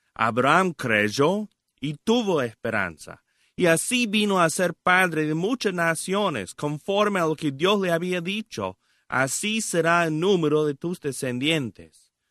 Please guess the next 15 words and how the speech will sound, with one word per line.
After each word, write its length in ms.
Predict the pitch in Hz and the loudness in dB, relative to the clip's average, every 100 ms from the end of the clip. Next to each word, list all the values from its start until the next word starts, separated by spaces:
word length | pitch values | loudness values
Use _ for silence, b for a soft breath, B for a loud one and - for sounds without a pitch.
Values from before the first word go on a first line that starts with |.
| _ _ _ | _ _ _
La 220 | 123 120 | -2 -2
fe 380 | 110 - 175 196 | -2 0 2 2
de 120 | 170 | 2
Abraham 600 | 135 123 131 151 165 156 _ | 2 2 2 2 0 -6 _
no 300 | 123 135 170 | -6 0 0
se 180 | 185 170 | 0 -2
debilitó, 800 | 147 135 123 120 - 156 110 - _ _ _ | -2 -2 -2 -4 0 0 -2 -8 _ _ _
aunque 300 | - 131 139 | -8 -6 -4
ya 260 | 123 151 185 | -2 2 0
tenía 320 | 185 170 170 | 0 -6 -6
casi 400 | - 180 190 196 | -4 -4 -4 -8
cien 400 | 165 - 214 226 | -10 -6 -4 -2
años 360 | 185 202 202 190 | 0 0 -2 -4
de 120 | 185 | -4
edad, 360 | 175 190 214 | -2 -4 -4